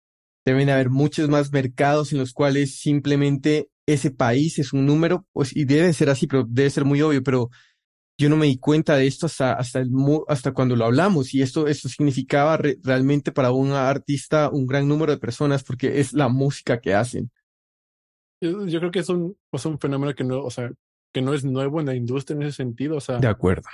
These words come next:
Speaker 2: cuando, cuando hubo un boom del reggaetón, por ponerlo fácil, este, era muy común ver demasiadas colaboraciones, demasiados artistas interesados en este mercado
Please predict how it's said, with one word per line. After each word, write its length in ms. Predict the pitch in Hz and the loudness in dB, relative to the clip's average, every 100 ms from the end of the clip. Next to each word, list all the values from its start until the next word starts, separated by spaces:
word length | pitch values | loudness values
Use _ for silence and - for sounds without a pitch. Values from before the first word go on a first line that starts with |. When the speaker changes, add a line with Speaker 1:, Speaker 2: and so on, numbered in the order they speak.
| - | -10
Speaker 2:
cuando, 500 | 139 135 131 123 120 | -4 -4 -2 -2 -4
cuando 240 | 117 127 139 | -4 -4 -2
hubo 160 | 151 | -2
un 160 | 165 147 | -2 -2
boom 360 | 135 156 156 131 | -2 -2 -2 -4
del 300 | 127 120 120 | -4 -2 -4
reggaetón, 720 | 113 117 110 - 139 139 135 - | -4 -4 -6 -4 -4 -4 -6 -10
por 160 | 117 | -10
ponerlo 320 | 117 117 123 | -6 -4 -4
fácil, 480 | 131 - 135 135 120 _ _ _ _ _ _ | -6 -6 -6 -6 -10 _ _ _ _ _ _
este, 260 | 131 113 139 | -8 -6 -4
era 140 | 131 | -2
muy 200 | 131 139 | -2 -4
común 400 | 123 127 127 131 | -4 -4 -2 -2
ver 200 | 127 127 | -2 -4
demasiadas 680 | 123 127 117 - 135 127 127 | -4 -6 -6 -6 -4 -4 -6
colaboraciones, 840 | - 123 117 113 107 147 139 131 | -8 -6 -6 -8 -6 -6 -4 -4
demasiados 420 | 123 120 117 127 120 | -4 -6 -6 -6 -6
artistas 340 | 113 123 123 | -8 -8 -8
interesados 540 | 123 120 117 127 123 | -8 -6 -6 -4 -6
en 100 | 127 | -6
este 200 | 123 117 123 | -6 -6 -6
mercado 580 | 117 117 131 123 120 | -6 -6 -6 -4 -8